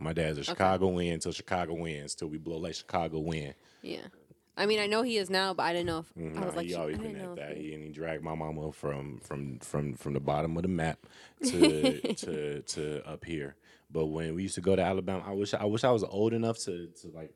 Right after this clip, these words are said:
Speaker 1: appreciate, like, going down there and shit. But, like, nigga, that, you talking about, like, everything you imagine,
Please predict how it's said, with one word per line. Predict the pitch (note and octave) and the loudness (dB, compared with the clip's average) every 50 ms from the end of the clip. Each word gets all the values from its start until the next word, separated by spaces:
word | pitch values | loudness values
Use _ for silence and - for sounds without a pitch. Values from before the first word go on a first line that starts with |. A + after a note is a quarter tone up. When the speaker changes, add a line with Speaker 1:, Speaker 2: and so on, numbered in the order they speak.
| - | -18
Speaker 1:
appreciate, | D#2+ - F2+ F#2 F#2+ - - F2 F#2 F#2+ F#2 - | -20 -14 -12 -12 -12 -10 -6 -2 0 2 2 2
like, | - E2+ D#2+ | 0 -2 0
going | D#2+ F2 E2+ E2 D#2+ | 0 0 0 0 2
down | E2 F#2 F#2+ G2+ G2+ | 2 2 2 2 2
there | G#2 G#2 G#2 | 2 2 2
and | G#2 G2+ | 2 0
shit. | - - G#2+ G#2+ G2+ - - - - - - - - - _ _ - | 0 2 2 2 2 2 -2 -8 -20 -20 -20 -20 -20 -20 _ _ -4
But, | E2 F2+ F2+ D#2 | 0 2 2 2
like, | E2 D#2+ D2+ D2 C#2+ - - _ _ _ _ _ _ _ - D#2 | 0 -2 -2 -4 -6 -8 -12 _ _ _ _ _ _ _ -12 -8
nigga, | D#2+ D2 C#2+ C#2+ C#2 - - C#2 | -8 -6 -6 -6 -8 -10 -10 -6
that, | D#2+ F2 F#2 F#2 E2+ - - _ _ _ _ | -2 0 0 0 0 -2 -6 _ _ _ _
you | - F2+ F#2 G#2 | -12 -10 -8 -8
talking | - - D#2+ D#2 C#2+ C2+ D2+ D2+ C#2+ | -6 -6 -6 -6 -6 -6 -6 -8 -8
about, | C2+ C2 C2 C2 B1+ B1+ B1 A1 - _ _ _ _ _ - - - - _ _ - | -8 -10 -10 -10 -10 -10 -10 -12 -14 _ _ _ _ _ -20 -20 -20 -20 _ _ -12
like, | - F2+ F2 D#2+ - - - | -6 -4 -4 -4 -4 -6 0
everything | G2+ G#2 A2 G#2+ A2+ A#2 A#2 - A#2+ A2+ A2 G#2 | 4 6 8 8 8 6 8 6 6 6 8 8
you | G#2 G2+ G2 | 8 8 8
imagine, | F#2 F#2 F2+ F2+ F#2 F#2+ F#2+ F#2+ F#2+ G2 G2 G2 G2 G2+ G2+ | 8 8 8 8 10 10 8 8 10 10 10 10 8 6 2